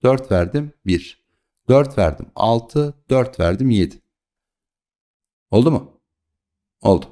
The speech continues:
Şimdi biz ne kullandık? İki üç kullandık. Kırk iki, seksen dört. Var mı şıklarda? Yok. O zaman bir altıyı değil de, pardon, iki üçü değil de bir altıyı kullanalım. O zaman burası x eksi bir olsun,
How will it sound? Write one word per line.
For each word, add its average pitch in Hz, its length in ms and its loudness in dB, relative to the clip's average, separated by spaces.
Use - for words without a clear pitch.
Şimdi 117 180 0
biz 120 100 0
ne 160 120 2
kullandık? 139 440 -4
İki 147 180 -4
üç 135 180 -2
kullandık. - 540 -12
Kırk 156 260 0
iki, - 540 -4
seksen 139 400 0
dört. - 200 -10
Var 170 140 2
mı 143 80 -4
şıklarda? 143 380 -2
Yok. 117 120 -4
O 156 120 2
zaman 151 480 -2
bir 123 220 2
altıyı 165 380 0
değil 190 220 -2
de, 120 260 -4
pardon, 104 260 -2
iki 120 220 -6
üçü 151 180 -6
değil 180 200 0
de 185 200 -6
bir 165 160 2
altıyı 113 360 2
kullanalım. 78 440 -6
O 117 100 2
zaman 147 360 0
burası 147 640 -2
x 139 240 -4
eksi 139 260 -4
bir 135 60 2
olsun, 127 520 -2